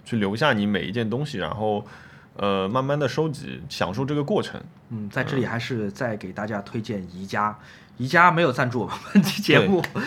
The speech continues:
Speaker 2: 但是我是真的很喜欢宜家，
Speaker 1: <laughs>
Speaker 2: 我觉得最，宜家是，就是把设计民主化的一个很好的一个范例。
Speaker 1: 而且我觉得宜家有一个非常非常好的优点，
Speaker 2: 嗯。
Speaker 1: 就是你用宜家的时候，你就是不心疼的。
Speaker 2: 呃，对，不心疼。我
Speaker 1: 而且
Speaker 2: 无论在租的房子还是买的房子，我，我现在，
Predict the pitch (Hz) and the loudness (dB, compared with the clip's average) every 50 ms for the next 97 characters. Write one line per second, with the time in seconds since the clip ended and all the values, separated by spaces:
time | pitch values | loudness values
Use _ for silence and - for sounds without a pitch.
0 | - 233 - 214 220 202 156 135 - - 120 226 233 240 190 - 151 190 185 135 | -4 0 6 8 8 10 10 8 8 8 8 10 12 12 12 12 12 10 8 8
1 | 113 190 - 131 120 120 123 123 131 165 175 175 175 - 214 185 - - - - | 8 8 8 8 8 6 6 6 6 6 6 6 6 4 2 2 2 -2 -14 -18
2 | - - - - 151 151 156 196 185 202 202 202 - 185 160 147 135 127 120 123 | -20 -20 -12 -6 -4 2 6 8 8 8 8 6 2 0 2 2 2 0 -2 -2
3 | 127 131 117 127 120 120 117 104 110 - - 185 160 135 120 127 117 117 123 147 | -4 -2 -2 -2 2 2 2 2 2 0 2 0 0 2 0 0 0 0 0 0
4 | 139 107 98 - 131 120 113 110 104 104 107 107 104 120 113 113 107 104 - 123 | 0 0 0 2 2 2 2 0 -2 -4 -4 -4 -4 -2 -2 -2 -4 -4 -4 -6
5 | 131 143 156 113 92 92 90 82 92 92 - - 80 73 80 - - - - 185 | -4 -2 -2 -2 -4 -4 -8 -10 -12 -12 -12 -12 -12 -12 -12 -12 -4 0 2 2
6 | 160 - 247 185 120 120 143 143 127 117 156 160 135 98 95 107 117 - 208 233 | 4 6 4 4 4 4 2 2 2 2 2 2 2 2 0 0 -2 -2 -2 -2
7 | 208 151 117 104 98 95 92 90 - - 82 80 80 98 104 104 104 101 - - | 0 0 -2 -2 -2 -4 -4 -4 -4 -4 -4 -4 -4 -4 -2 -2 -2 -4 -4 -6
8 | 117 120 - - - - - - - - - 165 175 185 165 127 101 101 117 151 | -8 -12 -14 -18 -20 -20 -20 -20 -20 -20 -14 -10 -6 -4 -4 -2 -2 -2 -2 -2
9 | 170 147 110 104 104 127 139 147 143 127 - - 110 107 107 92 - - 147 139 | -2 0 0 0 0 0 -2 -2 -2 -4 -6 -4 -6 -4 -4 -6 -6 -6 -6 -6
10 | - 101 92 - 95 - - 95 92 92 95 69 - - - - - - - - | -6 -8 -10 -10 -10 -10 -8 -8 -8 -8 -10 -12 -14 -16 -18 -20 -20 -20 -20 -20
11 | - - - - - 143 143 143 143 - 330 320 156 117 - 143 135 - 170 151 | -20 -20 -18 -10 -6 -6 -6 -6 -4 -2 0 0 0 -2 -4 -6 -6 -6 -6 -6
12 | 120 101 98 113 120 120 127 147 190 196 180 175 165 151 - - 202 196 170 131 | -6 -6 -2 0 2 2 6 6 6 6 8 6 4 4 4 4 6 6 6 6
13 | 117 113 120 123 127 127 117 90 78 95 101 98 104 110 110 110 120 120 123 135 | 2 0 2 2 2 2 2 0 -2 -6 -6 -6 -6 -6 -8 -8 -10 -12 -10 -4
14 | 143 143 135 139 233 247 247 226 220 | 0 0 0 2 2 4 4 4 2